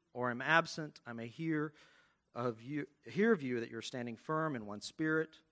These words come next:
with one mind, striving side by side, uh, for the faith of the gospel."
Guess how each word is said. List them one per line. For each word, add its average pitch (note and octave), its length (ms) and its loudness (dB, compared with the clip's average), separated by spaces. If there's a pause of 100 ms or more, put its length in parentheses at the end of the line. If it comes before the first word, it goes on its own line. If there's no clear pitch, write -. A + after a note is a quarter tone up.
(120)
with - 140 -20
one G#2+ 140 -6
mind, D3+ 420 4
striving A2+ 380 0
side A#2+ 300 -2
by G#2 160 -2
side, C3+ 480 2 (400)
uh, G#2 120 -6
for - 140 -12
the G#2 60 -6
faith C3+ 480 2
of - 80 -18
the A2+ 60 -12
gospel." C3 600 4